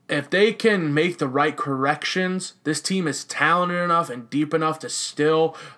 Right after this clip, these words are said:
make noise when it comes to the college football playoff. They still have a chance to win the Big Ten. If they win out, they do that. Which I'm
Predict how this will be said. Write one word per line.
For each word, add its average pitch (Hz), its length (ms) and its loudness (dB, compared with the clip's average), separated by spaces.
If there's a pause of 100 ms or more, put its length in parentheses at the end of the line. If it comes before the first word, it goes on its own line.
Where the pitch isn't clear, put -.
(120)
make 147 300 0
noise 147 540 2
when 135 120 -4
it 107 60 -12
comes 143 200 -4
to 135 80 -4
the 135 60 -6
college 139 180 0
football 143 280 -2
playoff. 156 380 2
They 131 80 -8
still - 220 0
have 170 80 2
a 156 40 2
chance 147 380 -4
to 135 80 -6
win 135 220 -4
the 135 60 -2
Big 131 300 -6
Ten. 127 360 -2 (260)
If 120 140 -4
they 131 120 0
win 143 240 2
out, 127 300 2
they 123 140 -6
do 127 260 -4
that. 123 420 0 (800)
Which 156 280 0
I'm 151 320 4